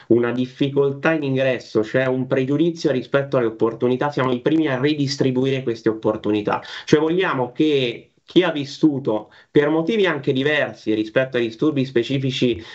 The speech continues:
dell'apprendimento, esperienze che gli hanno impedito di poter liberare il proprio potenziale, siano messe nelle condizioni di liberare il proprio potenziale. Questo diventa una nostra missione, un obiettivo specifico,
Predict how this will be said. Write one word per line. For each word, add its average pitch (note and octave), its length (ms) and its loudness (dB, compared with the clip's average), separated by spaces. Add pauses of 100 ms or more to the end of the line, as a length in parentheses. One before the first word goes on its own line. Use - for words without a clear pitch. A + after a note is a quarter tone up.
dell'apprendimento, B2+ 840 0
esperienze C#3+ 1000 0 (480)
che C#3+ 140 6
gli C#3 300 2
hanno E3 260 2
impedito D#3 560 0
di C#3 160 0
poter C#3+ 1040 0
liberare D3 640 2
il C3 120 -2
proprio C3 300 0
potenziale, A2 840 0
siano D3+ 300 0
messe E3 320 -2
nelle A#2+ 160 0
condizioni C3 800 0
di C3 80 0
liberare A2+ 400 0
il A2 80 -4
proprio A2 240 0
potenziale. G#2+ 680 -2 (260)
Questo D3+ 260 4
diventa C3 340 0
una B2+ 120 0
nostra C3+ 280 0
missione, B2 520 0
un A2 60 -2
obiettivo B2+ 520 0
specifico, A2+ 920 -2